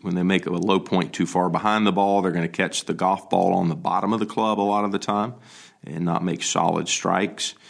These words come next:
Um, they may be hitting too down on the golf ball, therefore their low point is in front of the golf ball, and that causes some, some issues with spin and lower launch and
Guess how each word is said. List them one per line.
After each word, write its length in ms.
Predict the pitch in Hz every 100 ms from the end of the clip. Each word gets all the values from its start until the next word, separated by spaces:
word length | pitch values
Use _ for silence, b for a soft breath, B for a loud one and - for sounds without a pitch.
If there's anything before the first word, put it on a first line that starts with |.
| B B B -
Um, 340 | 82 76 73 -
they 200 | 90 95
may 240 | 107 131
be 280 | 101 104 101
hitting 500 | 104 98 95 90 - B B B -
too 220 | - 120
down 460 | 92 95 107 131 117
on 180 | 101 95
the 100 | 92
golf 340 | 92 87 -
ball, 260 | 92 92 92
therefore 400 | 101 101 98 95
their 180 | 98
low 160 | 95 95
point 300 | 90 92 92
is 140 | 92 87
in 120 | 98
front 320 | - 117 147
of 60 | 92
the 80 |
golf 340 | 85 85 85 -
ball, 320 | 85 92 B B B B -
and 200 | 85 82
that 200 | 87 -
causes 460 | 95 92 87 85
some, 380 | - 90 87 85
some 200 | - 90
issues 400 | 90 - 87 -
with 140 | 78
spin 640 | - - 107 104 104 104 B B B B -
and 240 | 90 87
lower 300 | 95 98 95
launch 540 | 92 95 95 85 - -
and 440 | 92 85 82 -